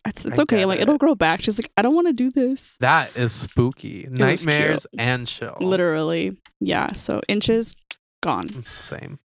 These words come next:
Speaker 2: <gasps> Wait, I had to talk
Speaker 1: Oh,
Speaker 2: about
Speaker 1: go ahead.
Speaker 2: one iconic thing that I was so excited to talk about on the podcast, which I
Speaker 1: Okay.
Speaker 2: think everyone knows.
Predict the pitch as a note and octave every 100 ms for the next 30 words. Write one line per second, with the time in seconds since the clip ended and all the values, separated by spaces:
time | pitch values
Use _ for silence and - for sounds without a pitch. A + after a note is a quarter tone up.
0 | _ - C#4 E4 D4+ - - D#3 E3 G3
1 | E3+ C#3+ D#3+ E3+ - - G3 A3+ F#3 E3+
2 | B3+ D#3 D#3 D#3+ E3 - D3+ C#3+ C3+ -
3 | C3+ C3+ C3 C3 B2+ - C#3 B2+ C#3 B2+
4 | B2+ B2+ B2+ - A#2 A#2 A2+ A2 - C#4
5 | E4+ E4+ A4 B2+ B2 B2+ C3 A#2+ G#2 B2